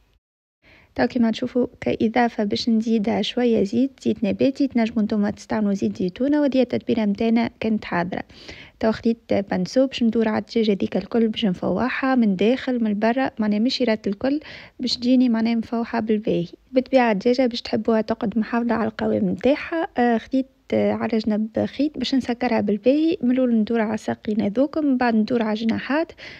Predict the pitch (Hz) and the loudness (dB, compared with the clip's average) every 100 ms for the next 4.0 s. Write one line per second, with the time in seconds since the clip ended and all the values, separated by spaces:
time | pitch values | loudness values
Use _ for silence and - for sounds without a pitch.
0 | - 262 233 254 277 285 294 320 269 247 | -8 -4 -2 -2 -2 0 0 -2 2 2
1 | 247 262 262 226 202 208 202 196 - 320 | 2 0 -2 -2 -2 -2 -2 -2 -2 -2
2 | 311 277 262 269 233 269 269 269 247 254 | 0 0 0 2 0 0 -4 -4 -4 -4
3 | 254 240 240 233 220 - 220 - 254 | -2 0 0 0 -2 -4 -4 0 0